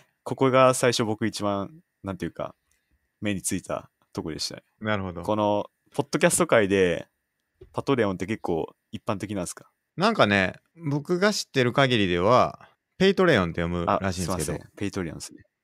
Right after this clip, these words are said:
Speaker 2: いや、わかんないです。なんか、ペイトレオンって呼ばれてますね。
Speaker 1: はい。なるほど。
Speaker 2: これはなんか、僕も全然知らなかったんですけど、
Speaker 1: はい。
Speaker 2: リビルドエフエムの宮川さんとかも作ってたりとか、
Speaker 1: おー。
Speaker 2: あとはその、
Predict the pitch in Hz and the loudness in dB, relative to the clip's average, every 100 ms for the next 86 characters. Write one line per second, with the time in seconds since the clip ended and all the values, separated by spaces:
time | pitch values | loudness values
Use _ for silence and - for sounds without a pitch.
0 | 131 120 117 120 113 98 - 127 107 - | 0 4 4 4 0 -2 -6 -4 -2 0
1 | 165 170 165 156 - 95 87 90 90 87 | 2 2 2 0 0 -2 0 0 0 0
2 | 87 82 73 - _ _ 101 95 90 82 | -4 -6 -12 -14 _ _ -8 -6 -4 -8
3 | - _ - - 190 208 214 135 104 98 | -10 _ -14 -4 -2 2 2 2 0 0
4 | 87 85 - - 113 131 143 101 135 135 | -2 -2 -10 -10 -8 -4 -2 -2 -2 -4
5 | 135 160 151 107 - 82 82 - 90 95 | -2 0 0 0 -2 -6 -8 -10 -4 -4
6 | - 90 - - _ - 120 143 143 151 | -4 -10 -10 -14 _ -6 0 2 2 4
7 | 156 147 104 87 78 - _ _ _ _ | 4 4 2 0 -4 -8 _ _ _ _
8 | 95 90 98 90 87 - 85 80 - - | -6 -2 0 0 -2 -6 -12 -12 -14 -12
9 | - _ - 117 104 - _ - - 85 | -14 _ -4 0 0 -2 _ -18 -12 -10
10 | 87 - 71 85 90 87 87 87 - _ | -8 -8 -8 -6 -2 -2 -4 -14 -20 _
11 | _ - 107 104 98 87 82 | _ -16 -12 -10 -8 -6 -8